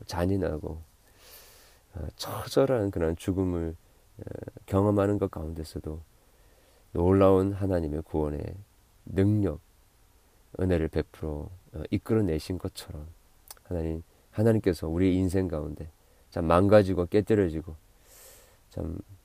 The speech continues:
둘러보면 어느 곳 하나도, 어, 소망을, 어, 찾을 수 없는 그런 삶이라 할지라도 하나님의 구원의 계획은 반드시, 어, 우리에게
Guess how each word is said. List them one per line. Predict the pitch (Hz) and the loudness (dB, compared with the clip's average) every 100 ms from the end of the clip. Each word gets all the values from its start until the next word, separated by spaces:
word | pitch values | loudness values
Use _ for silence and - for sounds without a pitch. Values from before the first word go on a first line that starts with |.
| _ _ - - - - _ _ | _ _ -20 -20 -20 -20 _ _
둘러보면 | 110 110 104 101 104 | 6 8 8 8 6
어느 | 87 104 | 6 4
곳 | 104 107 95 | 4 0 0
하나도, | 90 85 85 87 101 | -4 -4 -6 -10 -14
어, | - - | -16 -14
소망을, | - 95 92 95 95 85 - _ _ - - _ _ - | -4 0 2 2 -2 -4 -10 _ _ -20 -20 _ _ -16
어, | 87 - - | -14 -14 -18
찾을 | - 113 104 | -10 -4 -2
수 | 101 - | -2 -6
없는 | 78 - - - _ _ _ | -6 -8 -12 -16 _ _ _
그런 | - 95 | -4 -4
삶이라 | 90 82 80 78 | -2 -4 -4 -6
할지라도 | 80 - 78 82 92 82 _ _ _ _ _ - _ _ _ | -8 -6 -8 -6 -8 -8 _ _ _ _ _ -20 _ _ _
하나님의 | - 92 85 85 | -6 0 2 2
구원의 | 87 87 90 | 2 2 4
계획은 | 90 85 85 101 | 4 2 2 -2
반드시, | - 120 120 131 - 76 - _ _ _ _ _ _ - | 2 4 6 6 4 -6 -10 _ _ _ _ _ _ -14
어, | 76 76 76 82 85 _ _ _ - | -10 -10 -12 -16 -20 _ _ _ -6
우리에게 | 90 87 80 80 92 104 | 0 0 0 -4 -4 -6